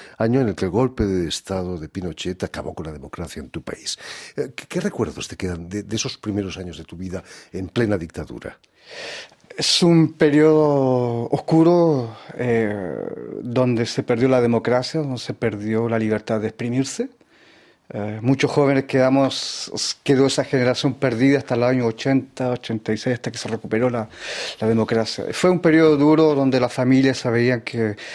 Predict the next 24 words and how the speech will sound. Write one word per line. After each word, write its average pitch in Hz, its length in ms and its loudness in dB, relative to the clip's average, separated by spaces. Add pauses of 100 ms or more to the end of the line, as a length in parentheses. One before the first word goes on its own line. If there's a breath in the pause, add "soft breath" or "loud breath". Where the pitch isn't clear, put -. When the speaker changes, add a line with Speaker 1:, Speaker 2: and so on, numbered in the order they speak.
(380 loud breath)
Speaker 2:
algo 131 260 4
faltaba. 104 440 -4 (1160 loud breath)
Algo 123 180 2
faltaba, 139 640 2
ah, 113 360 0
seres 120 240 0
queridos 127 340 4
desaparecidos, 151 1200 0
eh, 104 720 -4 (340)
gente 127 300 -2
torturada, 135 720 -2 (300)
gente 123 400 -2
que 120 160 0
vimos 147 440 4
un 120 160 -2
día 147 200 4
y 143 40 2
nunca 127 280 0
más 120 120 0
volvió. 131 520 2 (880 loud breath)
Eh, 107 280 -2
fuerza 135 340 -2
policial 120 380 -2
desmedida, 127 580 0